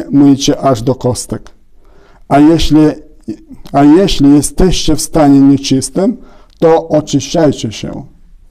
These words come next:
A jeśli jesteście chorzy albo w podróży, albo jeśli ktoś z was przyszedł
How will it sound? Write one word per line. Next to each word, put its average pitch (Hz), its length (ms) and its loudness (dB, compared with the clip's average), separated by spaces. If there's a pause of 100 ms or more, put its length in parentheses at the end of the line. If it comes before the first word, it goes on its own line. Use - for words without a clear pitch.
(480)
A 139 100 -2
jeśli 143 680 0
jesteście 147 540 -2
chorzy 143 680 -2 (340)
albo 139 380 0
w 135 100 -10
podróży, 143 720 0 (640)
albo 147 400 2
jeśli 151 380 2
ktoś 175 340 -6
z 147 100 -4
was 139 540 0
przyszedł 143 640 -2